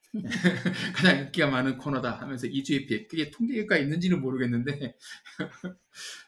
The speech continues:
그래도 저희가 받았던, 아, 그런 피드백 보면 이 주의 픽에 대한 그 질문이나 피드백을 주시는 분들이 많아서 그렇게 제가 말씀을 드리는데, 아, 저희가 했던 이 주의 픽 중에서,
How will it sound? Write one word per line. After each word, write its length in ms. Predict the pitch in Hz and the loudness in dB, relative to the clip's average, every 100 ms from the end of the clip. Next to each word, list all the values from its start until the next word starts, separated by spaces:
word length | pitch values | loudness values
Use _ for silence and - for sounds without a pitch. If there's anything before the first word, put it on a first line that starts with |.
| _ | _
그래도 300 | 151 151 135 | 2 2 0
저희가 400 | 147 147 147 139 | 2 2 2 0
받았던, 580 | 127 139 135 151 180 - - | 0 0 0 -4 -4 -8 -10
아, 360 | 123 110 117 | -6 -6 -8
그런 200 | - 117 | -8 -6
피드백 380 | 247 240 208 180 | 0 2 2 -2
보면 300 | 127 131 117 | -6 -6 -4
이 80 | 170 | -6
주의 220 | 233 214 | -2 -4
픽에 360 | - 175 156 156 | -2 -6 -4 -6
대한 380 | 143 135 127 117 - | -4 -4 -4 -8 -12
그 100 | 120 | -14
질문이나 640 | 120 135 143 123 120 107 - | -6 -4 -2 -2 -4 -8 -10
피드백을 340 | 185 180 160 | -6 -6 -6
주시는 300 | - - 135 | -10 -12 -10
분들이 200 | 127 123 | -8 -6
많아서 340 | 113 107 117 - | -4 -4 -10 -12
그렇게 180 | 113 | -14
제가 200 | 107 117 | -14 -14
말씀을 340 | 101 - 135 120 | -12 -12 -14 -14
드리는데, 640 | - 104 98 117 139 - _ _ _ _ _ | -14 -16 -16 -14 -14 -14 _ _ _ _ _
아, 80 | - | -4
저희가 240 | 190 208 202 | 2 4 4
했던 160 | 202 | 2
이 100 | 151 | 0
주의 220 | 170 185 185 | 0 0 0
픽 200 | 233 - | -10 -8
중에서, 600 | 180 151 135 120 101 | -8 -8 -6 -6 -6